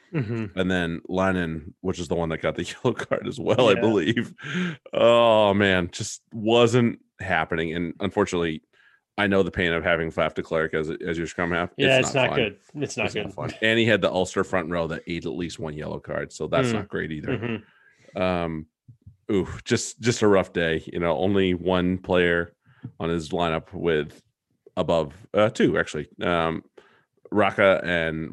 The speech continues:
Speaker 2: Boros
Speaker 1: Mm.
Speaker 2: with sixteen odd apiece, but
Speaker 1: Yeah.
Speaker 2: it just was not gonna be enough to get over the line in this one. Um, but the score lines look like,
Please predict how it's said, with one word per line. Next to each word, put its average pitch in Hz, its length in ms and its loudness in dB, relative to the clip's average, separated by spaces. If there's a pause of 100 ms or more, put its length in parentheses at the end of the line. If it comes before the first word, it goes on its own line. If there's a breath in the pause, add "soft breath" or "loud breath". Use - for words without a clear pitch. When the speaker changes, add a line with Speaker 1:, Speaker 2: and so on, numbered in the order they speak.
Speaker 2:
Boros 80 540 -4 (580)
Speaker 1:
Mm. 113 140 -2
Speaker 2:
with 92 140 -12
sixteen 85 500 -6
odd 80 220 -2
apiece, 76 500 -8 (720)
but - 160 -6
Speaker 1:
Yeah. 107 160 -2
Speaker 2:
it - 40 -6
just 87 220 -8
was 78 140 -6
not 80 180 -8
gonna 113 140 -6
be 104 100 -4
enough - 300 -8
to - 100 -18
get 120 140 -2
over 104 220 0
the 87 100 -4
line 92 340 0
in 85 80 -4
this 80 180 -8
one. 80 240 -4 (480 loud breath)
Um, 76 520 -6 (540 soft breath)
but 90 220 2
the 101 80 -2
score 139 240 0
lines 120 340 2
look 104 140 -2
like, 87 420 0